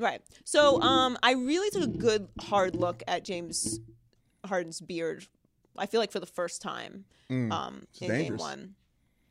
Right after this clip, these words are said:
Speaker 1: Like, I know I'm, I'm aware he has a beard, but I didn't really
Speaker 2: Right.
Speaker 1: just, like, take the time to examine it. And I have some thoughts.
Speaker 2: He is the beard.
Speaker 1: Uh, first of all, it's, I, I feel badly for James Harden, and when I, when I read that quote, it made a lot of sense. Uh, he, he, he, he gets food in his beard.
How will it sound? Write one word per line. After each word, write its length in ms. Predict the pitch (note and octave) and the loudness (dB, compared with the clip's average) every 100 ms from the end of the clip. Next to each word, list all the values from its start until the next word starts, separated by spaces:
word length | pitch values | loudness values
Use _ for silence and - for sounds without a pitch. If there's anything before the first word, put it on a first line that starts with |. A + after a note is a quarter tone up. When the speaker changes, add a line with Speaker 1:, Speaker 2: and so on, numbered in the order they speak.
| - | -8
Speaker 1:
Like, 120 | C#4+ | 2
I 60 | D#4+ | 2
know 160 | F4+ F4+ | 4 2
I'm, 100 | B3+ | 2
I'm 140 | C4+ | 0
aware 160 | D4+ C#4+ | 2 2
he 140 | B3 | 0
has 320 | F#3 F#3 F#3+ | 0 0 0
a 20 | G3+ | -2
beard, 200 | F#3+ F#3+ | -2 2
but 80 | G3+ | 0
I 60 | |
didn't 180 | D#4 F#4+ | 0 -2
really 200 | F4 D4 | -2 -2
Speaker 2:
Right. 60 | A#3+ | -4
Speaker 1:
just, 140 | - | -4
like, 160 | G3+ - | -4 -4
take 220 | G#3+ - | -6 -6
the 60 | |
time 280 | - F3 F3 | -8 -6 -6
to 60 | D#3+ | -8
examine 400 | D3+ D#3+ D3+ - | -8 -10 -10 -12
it. 100 | - | -8
And 100 | A3 | 0
I 40 | |
have 100 | A3+ | 0
some 120 | A3 F3 | 0 -8
thoughts. 380 | - - - _ | -10 -10 -14 _
Speaker 2:
He 120 | C#3+ B2+ | -2 -2
is 120 | G#2+ | 0
the 140 | C3+ | -4
beard. 320 | D3+ F#2 - - | -4 -6 -8 -2
Speaker 1:
Uh, 320 | G3+ F#3+ F#3 - | 2 4 2 0
first 320 | - E4+ - | -2 -2 0
of 100 | F3+ | -2
all, 400 | E3+ F3 E3+ - _ _ _ _ - | 0 0 -2 -8 _ _ _ _ -4
it's, 180 | A#3+ - - | -4 0 2
I, 100 | A3 | 4
I 80 | G#3+ | 2
feel 400 | A3+ D4 F#4+ F4+ | 0 2 2 2
badly 500 | G#3+ - G#3 G#3+ G#3 | 0 4 6 4 0
for 280 | F3 G3+ G3 | -2 -2 -2
James 260 | F3+ F3 F3 | -4 -6 -2
Harden, 460 | E3+ E3 D#3+ D#3+ - | -2 -2 -4 -10 -6
and 120 | G#3 | -2
when 80 | G#3 | 0
I, 80 | G3+ G3+ | 0 0
when 120 | G#3 | 0
I 60 | G#3+ | 2
read 160 | B3 | 2
that 140 | A3+ F3 | 2 2
quote, 200 | F#3+ F3 | 0 0
it 60 | |
made 80 | F3 | -2
a 80 | F3 | -4
lot 140 | D#3+ | -2
of 60 | - | -4
sense. 340 | - E3 - F#3+ | -6 -8 -6 -2
Uh, 120 | F3+ | -2
he, 120 | G3+ | -4
he, 460 | - G3+ G#3+ A3 - | -8 -10 -6 -8 -8
he, 340 | - A3 F#3 - | -8 -6 -8 -8
he 100 | G#3 | -4
gets 180 | G#3 | -2
food 220 | - F#4 A#3 | 0 0 0
in 80 | |
his 140 | F3 E3 | -4 -10
beard. 340 | - - - | -12 -12 -16